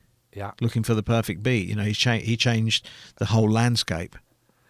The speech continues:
Speaker 1: He was so terrific with his
Speaker 2: Yeah.
Speaker 1: productions, with Freeze, with, with, with, uh,
Speaker 2: Yeah.
Speaker 1: New Order he
Speaker 2: Incredible.
Speaker 1: did as well.
Speaker 2: So I'm,
Speaker 1: Yeah.
Speaker 2: I'm, I'm just a fan of these guys, you know, particularly Arthur as well.
Speaker 1: It's,
Speaker 2: Jelly
Speaker 1: it's
Speaker 2: Bean
Speaker 1: still
Speaker 2: as well,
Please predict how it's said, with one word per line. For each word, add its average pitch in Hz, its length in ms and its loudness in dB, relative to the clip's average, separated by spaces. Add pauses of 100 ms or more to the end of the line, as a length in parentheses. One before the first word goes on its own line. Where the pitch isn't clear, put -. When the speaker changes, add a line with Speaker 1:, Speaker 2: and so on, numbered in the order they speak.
(180)
Speaker 1:
He 113 240 -4
was 107 300 -2
so 120 440 2
terrific 113 580 0
with 113 140 -2
his 127 160 0
Speaker 2:
Yeah. 127 140 6
Speaker 1:
productions, 120 420 2
with 127 160 -2
Freeze, 117 640 -2
with, 117 180 -2
with, 117 240 -4
with, 120 280 -4
uh, 113 260 -4 (280)
Speaker 2:
Yeah. 131 200 6
Speaker 1:
New 151 120 8
Order 135 380 6
he 131 120 2
Speaker 2:
Incredible. 123 240 6
Speaker 1:
did 110 40 4
as 101 40 2
well. 117 280 0 (260)
Speaker 2:
So 127 120 2
I'm, 135 100 8
Speaker 1:
Yeah. 131 160 8
Speaker 2:
I'm, 110 300 4
I'm 233 120 4
just 165 160 2
a 120 200 -2
fan 147 260 4
of 117 80 2
these 90 180 -2
guys, 87 540 -6
you 104 120 -6
know, 95 200 -4 (240)
particularly 98 460 -4
Arthur 92 260 -8
as 104 140 -10
well. 101 200 -6 (640)
Speaker 1:
It's, - 280 -12
Speaker 2:
Jelly 123 220 4
Speaker 1:
it's 110 80 2
Speaker 2:
Bean 117 240 6
Speaker 1:
still 113 120 2
Speaker 2:
as 101 160 0
well, 110 440 2